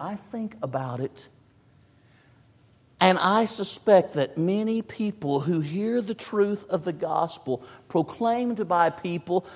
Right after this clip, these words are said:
preached or taught by people that love Jesus, imperfect as we are, but they still fail to respond. Some do so simply out of procrastination,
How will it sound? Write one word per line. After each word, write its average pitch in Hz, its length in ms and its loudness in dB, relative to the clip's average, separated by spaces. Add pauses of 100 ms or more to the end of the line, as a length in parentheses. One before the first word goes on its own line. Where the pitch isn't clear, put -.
(160)
preached - 480 -2
or 226 100 4
taught 220 400 2
by 180 200 8
people 180 460 0
that 160 180 -2
love 202 320 4
Jesus, 190 500 -6
imperfect 214 800 -4
as 202 240 6
we 214 220 -4
are, 196 640 2 (3250)
but 214 240 2
they 190 140 8
still 247 420 4
fail 240 340 2
to 220 80 0
respond. 202 680 2 (280)
Some 233 520 -2
do 214 180 -2
so 151 320 -2
simply 226 720 -2
out 185 380 -4
of 156 320 -6 (160)
procrastination, 165 1200 -8